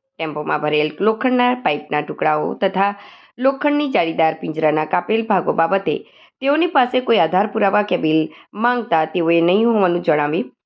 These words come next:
ગલ્લા તલ્લા કરી ઉડાવ જવાબ આપતા વાગરા પોલીસે પંચો રૂબરૂ સદર ઈસમોના નામ ઠામ પૂછતા જુબેર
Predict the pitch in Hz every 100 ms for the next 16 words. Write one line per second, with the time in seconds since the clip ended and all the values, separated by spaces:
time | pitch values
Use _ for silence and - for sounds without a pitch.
0 | - 220 262 269 269 175 165 170 165 165
1 | 208 214 233 220 156 151 156 170 156 147
2 | - - - - - - 202 269 277 302
3 | 294 233 233 247 240 202 180 202 180 170
4 | 175 185 214 208 233 - 196 175 170 165
5 | 160 156 156 156 156 147 143 147 - 175
6 | 202 208 220 247